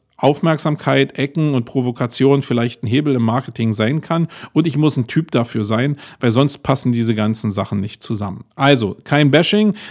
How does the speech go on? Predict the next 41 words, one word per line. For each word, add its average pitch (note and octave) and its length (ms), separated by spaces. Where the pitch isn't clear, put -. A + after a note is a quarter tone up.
sondern D#3 460
ich B2+ 320
will C#3+ 220
den C3+ 260
Frank C3 440
wirklich, C#3+ 640
ähm, A2+ 560
verteidigen E3 720
und B2 160
finde A#2+ 180
das, G#2+ 160
was A2 160
er A2 80
da G2 140
macht, F#2+ 260
wirklich B2+ 480
toll D#3 320
und C3 160
es - 120
geht B2 180
nicht A#2 160
immer B2+ 180
darum, G#2+ 360
ob - 200
alle A#2+ 180
seine A2 240
Unternehmungen G#2+ 580
jetzt G2 180
erfolgreich A#2 720
werden A#2+ 320
oder G#2 200
nicht. D#3+ 300
Ich - 140
bin C3+ 140
da B2+ 80
überhaupt A#2+ 300
kein A2+ 260
Typ, A#2 300
der G#2 360
sich - 180
daran G#2 760